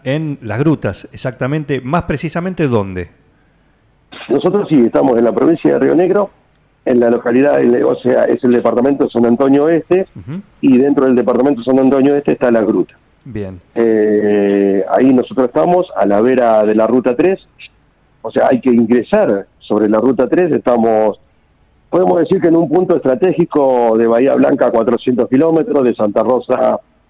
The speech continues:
Speaker 2: a quinientos kilómetros, viniendo de norte a sur, y de sur a, a norte estamos a trescientos cuarenta kilómetros de Trelew, doscientos ochenta de Puerto Madryn,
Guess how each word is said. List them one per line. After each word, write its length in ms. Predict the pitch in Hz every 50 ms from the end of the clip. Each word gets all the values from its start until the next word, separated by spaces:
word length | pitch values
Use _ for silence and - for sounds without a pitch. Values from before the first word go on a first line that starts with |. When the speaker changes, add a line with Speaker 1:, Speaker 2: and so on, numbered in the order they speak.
| _ _ _ _ _ -
Speaker 2:
a 140 | 101 104 104
quinientos 440 | - 117 123 131 127 117 127 120 -
kilómetros, 680 | - 135 156 156 160 160 151 156 165 165 170 - _ _ _ _ _ _ _ _ _ _ -
viniendo 480 | - 120 117 120 127 127 120 117 117
de 100 | 113 113
norte 540 | 117 123 127 120 120 - 123 117 110 107 104
a 280 | 101 - - - 110 113
sur, 360 | - - 160 170 180 - - _ _ _ _ _ _ _ _ _ _ _
y 300 | - - - 131 120 120
de 160 | 117 117 113 -
sur 260 | - 151 151 151 151 139
a, 880 | 131 123 120 120 117 113 113 110 110 107 107 104 101 95 98 95 - - - -
a 120 | - 127
norte 460 | 131 143 151 165 156 - - 170 160 139
estamos 320 | - - 131 123 123 110
a 460 | 107 110 110 107 107 101 101 101 101 - _ _ _ _ _ _ _ _ _ _ _ _
trescientos 500 | - - 131 117 - - 151 143 139 135
cuarenta 320 | - 135 131 135 127 131 120
kilómetros 1120 | 127 123 131 127 131 127 127 123 123 120 117 113 110 110 107 104 104 104 95 - - _ _ _ _ _ _ _ _ -
de 160 | 117 110 107
Trelew, 600 | 107 135 135 135 139 160 170 175 175 175 180 165
doscientos 440 | 139 123 110 - - 131 117 120 104
ochenta 480 | 120 110 - 131 135 127 117 123 113 107
de 160 | 107 107 98
Puerto 300 | - 123 120 117 123 123
Madryn, 520 | 143 160 160 156 156 156 156 160 160 156